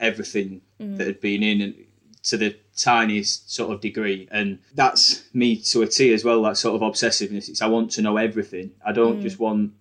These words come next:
Speaker 1: to read an abstract or something. I want to pick everything apart. And for me now,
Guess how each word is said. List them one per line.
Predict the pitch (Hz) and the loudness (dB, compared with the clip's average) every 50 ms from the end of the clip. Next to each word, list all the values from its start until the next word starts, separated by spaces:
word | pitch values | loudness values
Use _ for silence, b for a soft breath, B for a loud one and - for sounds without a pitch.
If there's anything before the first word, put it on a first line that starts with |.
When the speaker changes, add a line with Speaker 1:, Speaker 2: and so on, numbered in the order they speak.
| _ - | _ -8
Speaker 1:
to | - 107 | -4 -2
read | 110 107 104 107 | 0 0 0 0
an | 104 | 0
abstract | 107 113 - - - 113 104 - - | 0 0 -2 -4 -4 -4 -4 -4 -6
or | 123 - | -8 -8
something. | - 104 98 95 - 98 | -8 -8 -10 -12 -14 -12
I | 101 98 | -8 -8
want | 101 104 - - | -6 -8 -8 -10
to | - 101 - - _ _ _ _ _ _ _ _ _ | -14 -14 -16 -18 _ _ _ _ _ _ _ _ _
pick | - - 123 - - - | 0 0 0 0 2 0
everything | 113 110 113 113 - - 110 107 | 0 0 0 -2 -4 -2 -4 -4
apart. | 101 - 110 117 127 147 156 - b b b | -4 -4 -4 -2 -2 -2 -2 -4 b b b
And | 131 127 - | 0 0 0
for | - 135 127 | 2 2 4
me | 131 135 135 135 131 127 120 107 - 123 | 4 6 6 6 6 4 2 0 0 0
now, | 117 120 120 107 95 92 95 101 | 2 2 2 2 0 -2 -6 -8